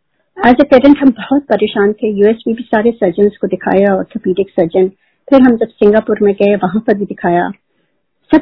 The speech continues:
जगह दिखाया। तो स-, और, अ, सबने कहा कि इसके हिप्स, अ, से सर्जरी होगी, हिप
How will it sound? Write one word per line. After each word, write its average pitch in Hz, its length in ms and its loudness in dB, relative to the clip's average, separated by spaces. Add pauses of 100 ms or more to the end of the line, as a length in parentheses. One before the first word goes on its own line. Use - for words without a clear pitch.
जगह 220 160 4
दिखाया। 208 380 0
तो 233 160 0
स-, - 240 -6
और, 208 300 0
अ, 202 480 0 (1040)
सबने 330 220 6
कहा 320 200 0
कि 302 140 -4
इसके 302 160 -4
हिप्स, - 300 -2 (1040)
अ, 214 40 -12
से 202 280 -6
सर्जरी 214 280 -2
होगी, 240 300 0
हिप 294 100 2